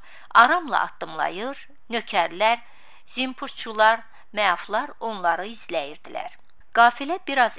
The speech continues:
irəliləyib sağ tərəfə, qala qapısına doğru döndü. Bir-iki nökər yürüb şəhər qapısı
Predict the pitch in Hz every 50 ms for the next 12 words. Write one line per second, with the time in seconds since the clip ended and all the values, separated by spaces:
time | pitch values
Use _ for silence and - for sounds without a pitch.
0 | - - 208 190 190 180 170 165 160 160 156 156 190 233 285 294 - - - -
1 | - - 240 226 226 - - 196 175 165 151 - - 170 147 - - - - -
2 | - - 180 214 208 208 247 302 320 - 185 - - - - - 175 180 180 170
3 | 175 170 - - 165 160 - 156 147 151 147 - - - - - - - - -
4 | - - - - 269 285 302 294 - - 415 392 320 269 - - 269 247 240 233
5 | 190 180 190 190 175 208 220 - - - - 226 233 262 311 - - - 180 -
6 | - - -